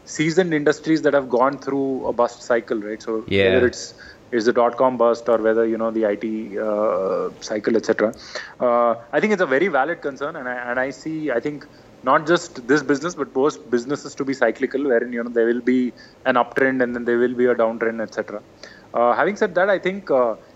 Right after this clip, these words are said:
Speaker 1: irrespective of, of the trend or the market or the sector, I think fundamentally, uh, if you are, uh, uh, if you're a company or an organization that's solving a fundamental pain point of a customer,
Speaker 2: Hmm.
Speaker 1: uh,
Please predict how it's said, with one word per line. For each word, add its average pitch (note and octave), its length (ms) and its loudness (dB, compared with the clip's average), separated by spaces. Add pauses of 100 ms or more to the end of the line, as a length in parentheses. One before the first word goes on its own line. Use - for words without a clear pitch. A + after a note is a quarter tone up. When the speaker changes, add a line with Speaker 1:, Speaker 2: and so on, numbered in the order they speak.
(120)
Speaker 1:
irrespective F#3+ 680 0
of, E3 320 0
of C3+ 400 -4
the C#3+ 80 4
trend C#3 420 0
or C3 100 4
the C3 200 0
market A#2 500 0
or B2 60 2
the A#2 100 -2
sector, C#3 400 -2
I A#2+ 80 2
think D3+ 200 -10
fundamentally, D3 720 0 (480)
uh, A#2 300 2 (120)
if E3+ 340 -2
you D3 180 2
are, C#3 380 2 (200)
uh, B2+ 240 2
uh, C3 220 -6
if C3 200 -8
you're C#3+ 140 4
a C#3 40 0
company C#3+ 400 -2
or C#3+ 100 4
an B2 80 -2
organization C3 640 0
that's A#2+ 260 -2
solving B2+ 420 2
a C3 40 2
fundamental B2+ 680 0
pain B2+ 300 0
point C3 240 0
of - 80 0
a B2 60 -8
customer, A#2+ 480 0 (300)
Speaker 2:
Hmm. A2+ 300 -6
Speaker 1:
uh, A2+ 600 2